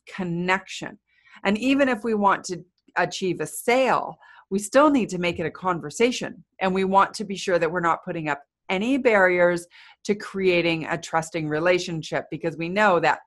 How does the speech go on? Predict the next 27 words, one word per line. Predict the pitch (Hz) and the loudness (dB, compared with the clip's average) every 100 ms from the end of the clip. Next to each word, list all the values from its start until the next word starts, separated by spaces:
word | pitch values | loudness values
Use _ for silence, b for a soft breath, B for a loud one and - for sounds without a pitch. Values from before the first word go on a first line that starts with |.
| - | -6
early | 208 226 220 214 208 | 0 2 4 2 0
stage | - 202 180 160 151 - B B B B | -2 0 0 -2 -4 -12 B B B B
is | - 175 165 | 0 0 0
the | 175 | -4
first | - 220 208 - | 2 2 0 -2
time | 190 156 147 147 151 _ _ _ - | 2 2 2 -4 -10 _ _ _ -10
that | 170 | -2
you | 185 | 0
have | 185 180 160 151 - | 2 4 4 2 -2
to | 180 | -14
create | - 165 156 151 143 - - _ _ _ _ - | -8 -4 0 0 0 -6 -18 _ _ _ _ -6
a, | 165 151 147 147 143 - - | -2 0 0 -2 -4 -8 -12
a | 123 | -14
trust, | - 165 - - - - - | -2 -2 -2 -14 -18 -18 -8
a | 156 | -8
trust | 156 165 160 - - 156 | -4 -4 -4 -8 -8 -2
element. | 156 147 139 - B B B B | -2 -2 -6 -14 B B B B
And | 170 | 2
actually, | 185 180 175 | 2 2 0
that | 170 170 | 2 2
reminds | 175 175 180 147 | 2 2 2 0
me, | 147 | 0
I'm | 156 | 2
going | 165 160 160 | 2 2 0
to | 175 | -6
do | 160 226 165 151 156 202 226 214 _ - - _ _ - | 2 4 6 4 2 0 -4 -10 _ -20 -20 _ _ 0
another | 156 151 147 151 185 202 170 165 | 2 4 2 2 2 6 6 4